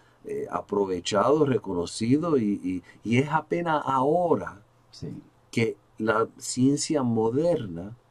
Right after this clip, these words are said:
Speaker 1: lo está verificando.
Speaker 2: Cuando los indios, los hindúes llevan más de mil años,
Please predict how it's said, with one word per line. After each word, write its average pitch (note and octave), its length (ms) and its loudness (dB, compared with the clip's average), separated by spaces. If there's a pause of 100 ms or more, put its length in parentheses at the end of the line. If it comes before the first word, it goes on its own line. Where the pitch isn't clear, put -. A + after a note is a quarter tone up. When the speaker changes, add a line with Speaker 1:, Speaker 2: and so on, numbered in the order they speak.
(300)
Speaker 1:
lo G#2 120 2
está A#2 260 0
verificando. A#2 880 0
Speaker 2:
Cuando C#3+ 520 12
los C#3 200 8
indios, C#3+ 540 6 (160)
los C3+ 220 8
hindúes C3+ 380 6
llevan F3 360 6
más D#3 240 8
de E3 140 0
mil D#3 360 10
años, F#3 580 12